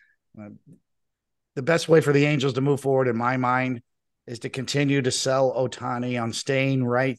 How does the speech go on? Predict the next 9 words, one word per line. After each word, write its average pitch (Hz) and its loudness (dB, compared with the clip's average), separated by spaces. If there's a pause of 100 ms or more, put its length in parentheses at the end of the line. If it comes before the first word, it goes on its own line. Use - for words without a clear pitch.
(140)
there 117 0
with 110 -4
the 117 -6
Angels. 104 -6 (260)
Try 143 2
to 143 4
sneak 147 0
into 139 2
postseason. 117 -2